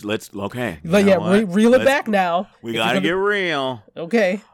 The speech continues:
Speaker 1: Now, Beyonce tour is one thing, but,
Speaker 2: Right.
Speaker 1: and again, it's not even like they do even, even do it right. The, basically, Jay-Z is very smart because he knows who the star in the family is, because when they did that run,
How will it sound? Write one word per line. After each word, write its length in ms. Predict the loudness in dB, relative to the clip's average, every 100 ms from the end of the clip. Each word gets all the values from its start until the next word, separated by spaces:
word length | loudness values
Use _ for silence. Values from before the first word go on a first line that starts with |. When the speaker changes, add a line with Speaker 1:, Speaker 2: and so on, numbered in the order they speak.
| _ -12 -6
Speaker 1:
Now, 220 | -2 -2
Beyonce 640 | 0 0 0 0 0 -2
tour 260 | -2 0 0
is 100 | 0
one 280 | -2 -2 -4
thing, 360 | -4 -4 -6 -10
but, 300 | -4 0 0
Speaker 2:
Right. 120 | 0
Speaker 1:
and 120 | 0 0
again, 380 | -2 -2 -2 -2
it's 200 | -2 0
not 140 | 0 0
even 200 | -2 -4
like 160 | -2
they 100 | 0
do 140 | 0 -2
even, 180 | -2
even 220 | -2 -4 0
do 140 | 0
it 100 | 0
right. 240 | 0 -2 -2
The, 140 | -6
basically, 600 | 0 0 0 -6 -4 -4
Jay-Z 560 | -2 0 0 -2 -2 -2
is 140 | -2
very 300 | -2 0 -2
smart 360 | -4 -2 -2 -2
because 260 | -2 -2
he 120 | -2 -4
knows 320 | 0 0 0
who 180 | -2 -2
the 120 | -4
star 360 | -2 -2 0
in 80 | -2
the 80 | -6
family 520 | -4 -4 -4 -6 -4
is, 220 | -4 -6 -4
because 300 | -2 -2 -2
when 120 | -2
they 80 | -2
did 160 | -4
that 200 | -2 -2 -4
run, 380 | -4 -2 -4